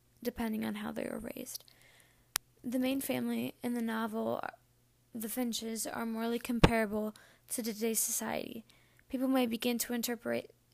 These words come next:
interpret the entire town as having the same beliefs. However, if you look deeper, it reveals the unjust behaviors that are opposed to those of the Finch family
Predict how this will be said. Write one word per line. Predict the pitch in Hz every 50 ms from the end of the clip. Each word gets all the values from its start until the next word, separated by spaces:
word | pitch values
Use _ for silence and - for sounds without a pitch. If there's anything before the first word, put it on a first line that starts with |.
| - -
interpret | - 240 233 - 247 240 226 - 240 226 - -
the | - -
entire | 226 226 220 - - 247 247 247 247
town | 240 - 226 220 220 214
as | 214 202
having | - 214 214 214 220
the | 226 220
same | - - - - 226
beliefs. | - - - - - - - - - - - - - - - - - - - - _ _ -
However, | - 240 247 240 240 233 226 233 233 - -
if | 233 - 240
you | 240 240
look | 247 247 247 -
deeper, | - 240 233 226 - - 120 120 - -
it | -
reveals | 262 269 254 220 247 240 240 226
the | - - -
unjust | - 233 233 226 240 240 226 - -
behaviors | 233 226 220 220 220 208 220 220 220 -
that | 233 226
are | 226
opposed | 220 - - 226 226 233 226 - -
to | -
those | 220 - - - -
of | - - - -
the | -
Finch | - - 247 226 - -
family | - - - - - - - - 226